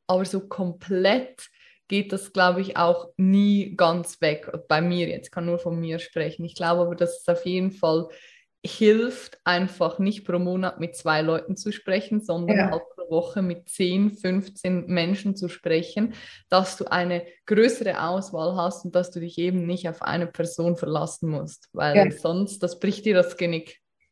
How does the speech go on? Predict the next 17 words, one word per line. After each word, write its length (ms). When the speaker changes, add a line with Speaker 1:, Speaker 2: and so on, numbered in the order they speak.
Speaker 2:
Ja, 380
und 120
es 140
ist 160
letztendlich 580
auch, 260
glaub 200
ich, 200
der 500
Trick, 460
äh, 300
um 200
den's, 460
äh, 500
geht 300
beim 180
Network, 640